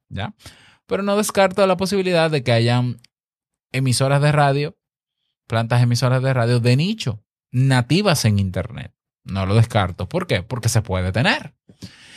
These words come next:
Entonces me encuentro con otra meti-, métrica de febrero,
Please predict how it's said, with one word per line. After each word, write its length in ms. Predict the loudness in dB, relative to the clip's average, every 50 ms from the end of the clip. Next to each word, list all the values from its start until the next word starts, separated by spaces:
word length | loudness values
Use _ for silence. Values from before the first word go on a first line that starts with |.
| -20 -20 -16
Entonces 260 | _ -6 -2 0 2 2
me 100 | 2 2
encuentro 300 | 2 2 2 2 2 0
con 120 | 0 0
otra 180 | 0 2 2 2
meti-, 420 | 4 2 2 2 0 -2 -4 -8 _
métrica 580 | -4 0 0 0 2 0 -2 -2 -2 -2 -4 -4 -8
de 240 | -6 -2 0 0
febrero, 880 | 0 2 4 4 4 6 6 6 6 6 4 4 2 0 -2 -4 -8 _